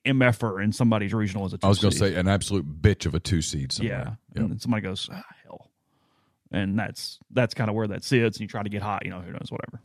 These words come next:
Speaker 1: But
Speaker 2: Well, I mean, look at, that's what happened with Ole Miss last year. They were a bitch of a three seed. Arkansas went to where? Stillwater
Speaker 1: Stillwater.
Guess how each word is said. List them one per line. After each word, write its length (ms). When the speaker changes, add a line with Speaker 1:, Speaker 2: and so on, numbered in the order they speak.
Speaker 1:
But 140
Speaker 2:
Well, 80
I 40
mean, 100
look 140
at, 100
that's 160
what 80
happened 220
with 60
Ole 120
Miss 200
last 220
year. 80
They 100
were 140
a 40
bitch 220
of 80
a 60
three 240
seed. 440
Arkansas 420
went 200
to 120
where? 220
Stillwater 680
Speaker 1:
Stillwater. 0